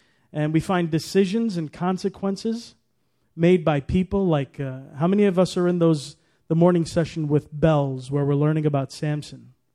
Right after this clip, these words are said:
Oh, well, of course you're gonna raise your hand.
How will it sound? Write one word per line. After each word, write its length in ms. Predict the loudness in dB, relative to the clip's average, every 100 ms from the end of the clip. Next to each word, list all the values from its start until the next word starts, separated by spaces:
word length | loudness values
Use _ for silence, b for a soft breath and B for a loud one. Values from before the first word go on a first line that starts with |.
| _ _ _ _ _ _ _ _ -4
Oh, 60 | 4
well, 220 | 4 4
of 180 | 2 -2
course 260 | -2 -2 -2
you're 100 | -2
gonna 200 | -2 -2
raise 220 | -4 -6
your 100 | -8
hand. 280 | -6 -8